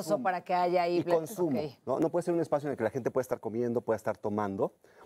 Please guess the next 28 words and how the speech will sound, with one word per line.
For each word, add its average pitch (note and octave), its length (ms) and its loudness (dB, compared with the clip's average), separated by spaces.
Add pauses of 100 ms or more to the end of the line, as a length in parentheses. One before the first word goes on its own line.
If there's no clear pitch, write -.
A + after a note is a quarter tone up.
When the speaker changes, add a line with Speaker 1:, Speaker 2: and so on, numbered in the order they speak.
Speaker 1:
porque A2 240 2
si A#2+ 120 -6
no, B2+ 80 -2
entonces B2 400 -2
el A#2 180 -2
tiempo B2+ 460 0
de A2 80 0
exposición G#2 520 -2
sería G2+ 200 0
mucho F2+ 120 -4
Speaker 2:
Pero D4 120 4
yo - 40 -6
tengo E4 140 2
Speaker 1:
mayor. D4+ 180 4
Speaker 2:
una D4 40 2
duda. B3+ 240 0
¿No C4+ 160 0
se D#4 100 2
puede C#4+ 220 2
estar C4+ 340 -2
adultos, A3+ 560 0
o G#3 60 0
sea, F#3+ 100 2
personas A#3 300 0
de A3+ 80 2
la F#3 80 4
tercera G#3+ 400 0
edad? A3 220 0